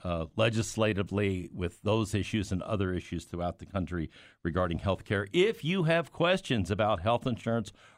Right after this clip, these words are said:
or any health insurance related issues, yes, I am a broker consultant. Somebody asked me the other day,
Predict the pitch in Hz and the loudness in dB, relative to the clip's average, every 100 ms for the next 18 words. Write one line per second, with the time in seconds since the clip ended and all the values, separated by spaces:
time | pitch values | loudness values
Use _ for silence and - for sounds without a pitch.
0 | - 117 120 101 117 - 101 - 110 101 | -2 0 2 2 0 0 -4 -2 -2 -2
1 | 104 98 101 98 107 - 87 92 123 - | -2 0 0 0 0 0 -2 0 0 0
2 | 110 110 113 110 90 104 107 117 104 98 | 0 0 0 0 0 -2 -2 -4 -4 -4
3 | - 117 90 87 - 113 95 92 101 - | 0 -2 0 -4 -2 -2 0 0 -2 0
4 | 107 98 95 92 113 107 | 0 0 0 0 2 0